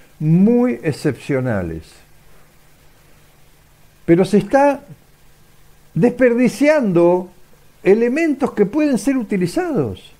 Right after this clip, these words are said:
Autos que se están pudriendo.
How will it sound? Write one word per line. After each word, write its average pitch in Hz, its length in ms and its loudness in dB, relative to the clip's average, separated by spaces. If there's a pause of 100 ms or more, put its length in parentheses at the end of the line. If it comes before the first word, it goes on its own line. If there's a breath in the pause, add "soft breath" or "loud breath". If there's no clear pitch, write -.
(2500)
Autos 302 440 0
que 185 100 0
se 160 100 -2
están 254 260 -2
pudriendo. 190 840 2